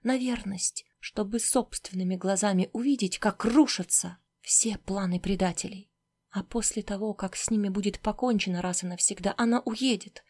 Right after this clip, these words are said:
далеко-далеко в новый свет, о котором столько говорят в последнее время. И там, где нет королей и где у женщин и мужчин почти равные права,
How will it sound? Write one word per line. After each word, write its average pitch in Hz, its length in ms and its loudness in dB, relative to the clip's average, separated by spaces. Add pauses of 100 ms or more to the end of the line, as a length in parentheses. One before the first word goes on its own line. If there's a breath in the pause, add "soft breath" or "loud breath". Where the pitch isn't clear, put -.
далеко-далеко 226 880 0
в 175 80 0
новый 277 320 2
свет, 277 540 -2 (140)
о - 100 -12
котором 240 420 2
столько - 400 -2
говорят 196 420 -2
в - 80 -18
последнее 190 580 -4
время. 190 380 -4 (300)
И 190 80 -2
там, 247 340 -6 (460)
где 226 320 6
нет 277 320 4
королей 190 560 -6 (100)
и 214 80 -4
где 190 280 2
у 214 100 -2
женщин 220 480 -2
и - 20 -2
мужчин 208 480 0
почти 214 380 -4
равные 208 340 0
права, 220 380 0